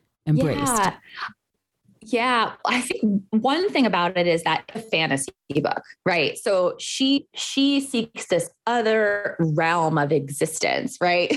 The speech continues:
Speaker 2: <laughs> That, that is, like, totally, like, totally separate from what she's going through. And it's a book she reads over and over again too. So it's like,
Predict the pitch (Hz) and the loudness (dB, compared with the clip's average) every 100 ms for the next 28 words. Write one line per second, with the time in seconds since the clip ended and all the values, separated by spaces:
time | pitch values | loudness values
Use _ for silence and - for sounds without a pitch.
0 | - - 208 202 - - - - - 202 | -2 0 2 2 -2 -8 -12 -6 -2 2
1 | 190 208 185 - - - - 349 320 254 | 2 2 -2 -4 -6 -8 -2 0 2 2
2 | 202 190 196 170 - _ _ - - 311 | 2 0 0 0 -4 _ _ -8 -2 0
3 | 285 233 220 196 - 175 - 175 160 160 | 2 2 0 -2 0 -2 0 0 2 0
4 | - - 165 156 156 143 - - 170 196 | 0 0 0 2 0 0 0 0 0 2
5 | 202 226 285 - 269 220 240 226 208 175 | 0 0 0 0 0 2 0 0 0 0
6 | 160 151 151 151 131 139 - - 156 156 | 2 2 2 0 0 0 0 2 2 2
7 | 226 - | 0 -2